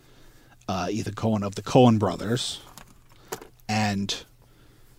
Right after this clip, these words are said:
so then they formed a relationship with the Coen brothers. And so then they helped the Coen brother-, they, to make Evil Dead, they made a short film that they could shop around and say, like,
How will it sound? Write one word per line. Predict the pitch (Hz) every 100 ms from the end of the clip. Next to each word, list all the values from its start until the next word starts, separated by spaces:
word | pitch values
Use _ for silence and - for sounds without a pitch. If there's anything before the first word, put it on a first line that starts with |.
| - - - - - - - - - - -
so | - 135
then | 139 151
they | 139
formed | - 127
a | 120
relationship | 110 104 107 98 98
with | 101
the | -
Coen | - 139 107
brothers. | - - - - - - - - - - - - - - - - - - - -
And | - 113 107 107 98
so | - - 113 113
then | 110 123 127
they | 135 170
helped | - 143 135 - -
the | -
Coen | 113 135 127 117
brother-, | 107 107 104 104
they, | 120 120 - - - - - - -
to | 160
make | 240 226
Evil | 214 160
Dead, | 131 127
they | 123
made | 117 117 104
a |
short | - 110 95
film | - 90 82 85 - -
that | 110
they | 113
could | 101 101
shop | - 104 101
around | 98 95 95
and | 92
say, | - 92
like, | 92 95 -